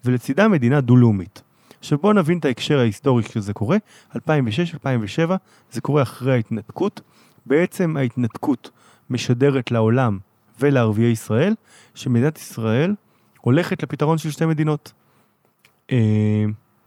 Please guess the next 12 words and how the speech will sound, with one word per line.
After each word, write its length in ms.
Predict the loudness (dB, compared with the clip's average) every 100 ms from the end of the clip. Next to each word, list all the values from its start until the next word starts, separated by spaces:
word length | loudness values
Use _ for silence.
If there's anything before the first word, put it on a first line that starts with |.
| -8
נסוגים 440 | -2 0 2 4
מהרעיון 640 | 4 4 4 4 4 2 -2 _ -20
של 320 | -6 -2 -2
גושי 300 | -2 -4 -4
התיישבות, 580 | -4 -6 -4 -4 -4 -16 _ _ -6
אני 100 | -4
מזכיר, 500 | -4 -4 0 0 0 _ _ -4
גם 160 | 0 0
גושי 340 | -2 -4 2
ההתיישבות 540 | 2 2 -4 -4 -4 -4
בתוך, 340 | -4 -4 -2
אה, 260 | -2 -2